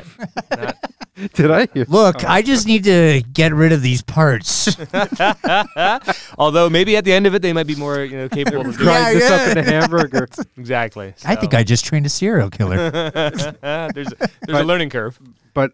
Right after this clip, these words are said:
Speaker 1: uh, no, in all seriousness, um, like, these workshops, h-, like, how, how many of these you do in a year?
Speaker 2: Oh, man. I've lost track because, like, I was looking at the calendar for March, and I've got, I think,
Speaker 1: Really?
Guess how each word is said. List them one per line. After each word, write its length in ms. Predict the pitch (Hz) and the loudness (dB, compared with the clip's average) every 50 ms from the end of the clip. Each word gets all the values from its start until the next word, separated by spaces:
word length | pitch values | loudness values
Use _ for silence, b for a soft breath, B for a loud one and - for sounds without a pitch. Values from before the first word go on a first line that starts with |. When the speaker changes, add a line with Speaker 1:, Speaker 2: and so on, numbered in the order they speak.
| _ - | _ -8
Speaker 1:
uh, 220 | 123 117 117 110 _ _ | -6 -6 -6 -6 _ _
no, 200 | 120 117 110 98 | -16 -14 -14 -12
in 100 | 107 113 | -10 -10
all 120 | 110 107 | -12 -12
seriousness, 600 | 101 - - 113 104 107 95 - - 101 - - - _ | -12 -14 -12 -10 -10 -10 -10 -10 -14 -16 -16 -16 -20 _
um, 360 | 110 107 104 101 101 104 _ _ _ _ _ | -16 -14 -14 -14 -16 -18 _ _ _ _ _
like, 160 | 120 120 - - | -16 -16 -12 -12
these 180 | 127 113 - | -12 -12 -10
workshops, 500 | 113 131 156 - - - 110 101 - - | -10 -10 -10 -10 -10 -10 -10 -10 -10 -12
h-, 80 | - - - - 110 | -20 -20 -20 -20 -18
like, 180 | 113 117 107 _ - | -16 -16 -16 _ -16
how, 220 | - 127 127 127 | -16 -16 -16 -16
how 160 | - 110 113 | -16 -18 -14
many 220 | 123 156 202 247 277 | -14 -12 -10 -10 -12
of 80 | 254 | -12
these 200 | 196 160 135 117 | -12 -16 -14 -12
you 80 | 117 110 | -12 -10
do 160 | 95 110 107 | -8 -8 -8
in 60 | 101 98 | -8 -8
a 40 | 92 | -12
year? 440 | 90 87 92 110 160 151 - - _ _ _ _ _ _ _ _ _ _ _ - | -14 -16 -16 -12 -12 -14 -14 -16 _ _ _ _ _ _ _ _ _ _ _ -10
Speaker 2:
Oh, 160 | 117 110 110 | -8 -8 -8
man. 320 | 104 101 104 107 107 98 - _ _ _ _ _ _ _ - | -8 -8 -8 -10 -10 -12 -14 _ _ _ _ _ _ _ -12
I've 140 | 117 104 113 | -10 -8 -8
lost 200 | 101 95 - - | -8 -10 -8 -8
track 220 | 117 117 110 _ _ | -8 -8 -8 _ _
because, 520 | _ 123 - 120 113 110 107 101 98 101 110 | _ -16 -10 -8 -8 -8 -8 -10 -14 -14 -10
like, 280 | 110 110 107 107 104 113 | -8 -8 -8 -8 -8 -10
I 60 | 113 | -12
was 140 | 110 104 - | -12 -10 -12
looking 200 | 120 - 117 117 | -12 -12 -10 -12
at 80 | 107 | -12
the 60 | 113 | -12
calendar 380 | 107 - 117 117 117 117 117 110 | -12 -12 -10 -10 -10 -8 -10 -12
for 160 | - - 113 | -12 -12 -12
March, 320 | 107 107 110 113 113 - - | -10 -8 -8 -8 -10 -12 -16
and 80 | 110 | -16
I've 120 | 101 98 95 | -16 -16 -14
got, 260 | 107 98 98 98 - - | -12 -12 -12 -12 -14 -16
I 60 | 101 | -18
think, 180 | 101 - 190 | -14 -12 -10
Speaker 1:
Really? 140 | 240 302 285 | -10 -8 -6